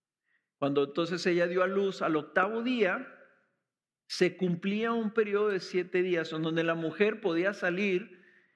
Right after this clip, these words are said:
y llevar al niño junto con su esposo a la sinagoga o con el rabino o al templo, donde, dependiendo de donde estuvieran, para que el rabino los circuncidara.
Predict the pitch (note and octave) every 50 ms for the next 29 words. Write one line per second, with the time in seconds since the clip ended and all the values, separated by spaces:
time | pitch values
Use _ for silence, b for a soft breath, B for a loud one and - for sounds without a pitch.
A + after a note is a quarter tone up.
0 | B B B E3+ F3 D#3+ E3 D#3 D3+ D3+ D3 D#3+ F3 F#3 F#3+ A3 A3 G3+ E3+ D#3
1 | D#3 - B3 A2 - - D#3+ C#3+ C#3 - D3 C3+ D3+ D#3 D3 - E3+ D#3+ - _
2 | - C3 B2+ A#2+ B2 - D#3 - _ _ _ _ _ _ _ _ _ _ _ _
3 | _ _ - C3 C3 C3 C#3 C#3+ D3 D3 C#3+ D3+ D#3 D#3 - F3+ E3+ E3 E3 D#3+
4 | C#3 C3 C3 C3 B2+ C3 C#3+ C#3+ C#3 - D3 C#3 D3+ D3+ D#3 D#3+ E3 D#3+ D#3 D#3
5 | D#3 C#3+ C#3 C3 B2+ B2 C3+ D3+ E3+ - _ _ _ _ _ _ _ _ _ _
6 | - A#2 A#2 B2 C#3 D#3 D#3 - C3 C3+ C#3 C#3 D3 D3+ D#3 D3+ C#3 B2+ B2+ G#2+
7 | - - B2+ B2 A#2+ B2+ C#3+ D3+ D3+ D3+ D3 D3 - - E3+ D3+ C3 B2 B2+ C3
8 | C3 C3+ - - C#3+ C#3+ D#3 D3+ - - D3+ C#3+ C#3+ C#3+ - - E3 F3 F#3+ G3
9 | F#3 F#3 F3 E3+ D#3+ D3+ C#3+ C3+ B2+ B2 - - - D3 C3 - - - C3 B2+
10 | - - D3+ D#3 F#3+ A#3 C4+ A3+ - - -